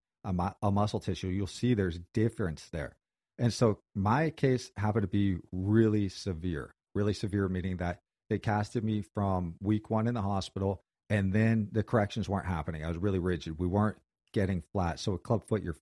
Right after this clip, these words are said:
feet invert, and then you have really skinny calves often 'cause you have a lot of atrophy from being inside the womb.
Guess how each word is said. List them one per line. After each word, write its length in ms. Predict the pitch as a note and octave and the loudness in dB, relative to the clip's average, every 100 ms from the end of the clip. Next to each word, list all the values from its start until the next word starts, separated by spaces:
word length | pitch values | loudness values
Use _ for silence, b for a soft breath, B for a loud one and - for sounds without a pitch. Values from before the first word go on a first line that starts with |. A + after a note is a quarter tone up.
| _ | _
feet 220 | A2+ G#2+ - | -2 -2 -2
invert, 560 | F#2 D#2+ G2 A#2 E3 _ _ _ _ - | -4 -2 0 0 0 _ _ _ _ 0
and 160 | G#2+ G2+ | 2 4
then 80 | |
you 80 | G2+ | 2
have 200 | G2 D#2 | 2 0
really 340 | F2 F#2+ G#2+ A2 | -2 0 2 0
skinny 400 | - - G#2 G#2 | -2 -4 -2 0
calves 400 | - F#2 G#2+ G#2 | -2 -2 -2 -2
often 340 | A2 A2 C3 | -2 -2 -4
'cause 200 | G#2+ F2 | -2 -4
you 100 | F2 | -2
have 180 | F2 F2 | -2 -2
a 60 | F#2 | -2
lot 180 | F2 E2+ | -2 -4
of 40 | |
atrophy 600 | E2 F2+ - G#2+ - B2+ | -2 -4 -2 -6 -2 -2
from 160 | - F#2 | 0 -4
being 200 | F#2+ F#2 | -2 -4
inside 400 | F2+ - F2 G2 | -4 -4 -4 -2
the 60 | A#2 | -2
womb. 280 | B2+ C3+ | -2 -4